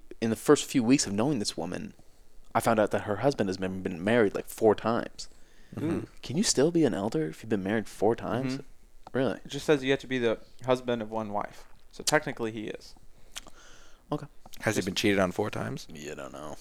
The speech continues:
Speaker 3: Maybe his
Speaker 1: I
Speaker 3: four
Speaker 1: don't know.
Speaker 3: wives died.
Speaker 1: That's
Speaker 2: Maybe
Speaker 1: not
Speaker 2: four
Speaker 1: my
Speaker 2: wives
Speaker 1: place.
Speaker 2: died. Maybe he still has four
Speaker 1: Oh,
Speaker 2: wives.
Speaker 1: that isn't my place. That's not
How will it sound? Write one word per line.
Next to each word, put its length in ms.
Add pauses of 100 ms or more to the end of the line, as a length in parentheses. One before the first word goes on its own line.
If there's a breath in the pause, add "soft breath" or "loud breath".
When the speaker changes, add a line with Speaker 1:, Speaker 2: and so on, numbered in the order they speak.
(140)
Speaker 3:
Maybe 240
his 100
Speaker 1:
I 80
Speaker 3:
four 120
Speaker 1:
don't 60
know. 60
Speaker 3:
wives 240
died. 420 (360 loud breath)
Speaker 1:
That's 120
Speaker 2:
Maybe 80
Speaker 1:
not 60
Speaker 2:
four 160
Speaker 1:
my 60
Speaker 2:
wives 160
Speaker 1:
place. 280
Speaker 2:
died. 80 (320)
Maybe 200
he 80
still 200
has 160
four 180
Speaker 1:
Oh, 60
Speaker 2:
wives. 180
Speaker 1:
that 100
isn't 220
my 140
place. 600
That's 220
not 100